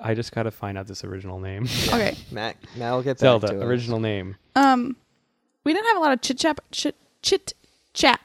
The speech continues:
Speaker 3: Whoa. Chit chat.
Speaker 2: Chit chat. At the top.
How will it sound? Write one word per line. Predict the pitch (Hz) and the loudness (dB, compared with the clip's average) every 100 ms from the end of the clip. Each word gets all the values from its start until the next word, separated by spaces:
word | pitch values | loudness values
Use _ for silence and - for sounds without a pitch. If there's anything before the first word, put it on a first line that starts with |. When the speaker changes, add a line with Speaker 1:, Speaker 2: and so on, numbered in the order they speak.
| - | 0
Speaker 3:
Whoa. | 120 98 101 _ _ | 2 2 -2 _ _
Chit | - 131 | -10 -8
chat. | 107 90 - _ _ | -6 -6 -8 _ _
Speaker 2:
Chit | - 269 - | -4 -2 0
chat. | - - - - - _ _ _ _ _ _ _ 269 | 0 -2 -12 -12 -14 _ _ _ _ _ _ _ -10
At | 233 | -8
the | |
top. | - 240 247 - | -2 0 0 -2